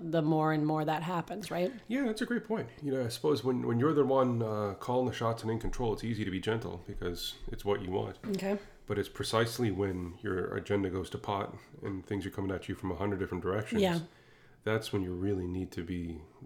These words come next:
Speaker 2: gentle, and that's when it's hardest.
Speaker 1: That's when it's
Speaker 2: Right?
Speaker 1: hardest.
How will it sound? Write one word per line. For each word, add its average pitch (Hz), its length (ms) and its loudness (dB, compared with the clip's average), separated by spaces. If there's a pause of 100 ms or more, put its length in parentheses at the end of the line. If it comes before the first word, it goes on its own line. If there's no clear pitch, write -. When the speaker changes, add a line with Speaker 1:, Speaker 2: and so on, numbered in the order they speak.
(260)
Speaker 2:
gentle, 123 320 0
and 85 80 -4
that's - 200 -6
when - 80 -12
it's - 100 -16
hardest. - 460 -6
Speaker 1:
That's 214 240 2
when 185 100 4
it's 175 140 2
Speaker 2:
Right? - 100 6
Speaker 1:
hardest. - 180 -2